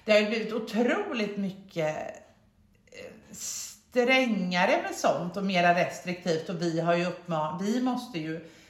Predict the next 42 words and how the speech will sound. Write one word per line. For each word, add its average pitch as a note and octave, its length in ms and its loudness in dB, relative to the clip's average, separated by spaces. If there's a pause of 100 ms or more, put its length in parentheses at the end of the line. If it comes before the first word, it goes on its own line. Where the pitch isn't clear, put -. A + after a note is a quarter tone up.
(120)
alltså, F3+ 220 -4 (100)
vi E3+ 260 0
som F3 160 -6
är D#3+ 100 -2
i D#3+ 40 -4
personalen E3 720 -2
ska D#3 260 0
ju F3 80 0 (100)
alltid G3+ 500 -2
fråga E3 420 0
om C#3+ 120 -6
vi D#3+ 100 -4
undrar. D3+ 460 -6
Och E3 120 -6
vi D#3+ 80 -4
ska D#3+ 160 -4
fråga D3+ 580 2
efter D3+ 280 0
deras D3+ 640 0
placerbrickor D#3 1160 -4 (240)
så - 140 0
att F3+ 120 0
vi E3 40 -2
kan E3 200 0
identifiera D3+ 720 0
att C#3 120 -4
de D#3+ 100 -6
är D3 60 -6
Schillerska D3+ 540 -6
elever G2+ 520 -6
och - 100 -12
sådär. - 280 -10 (580)
Eh, E3+ 200 2
vilket C#4 280 -2
man E4+ 180 2
gör. C3+ 360 2 (320)
Eh, G3 300 6
vilket A3 260 -2
man A3 120 6
aldrig G#3+ 420 2
gjorde F#3 440 0
tjugohundrasju. E3+ 640 -2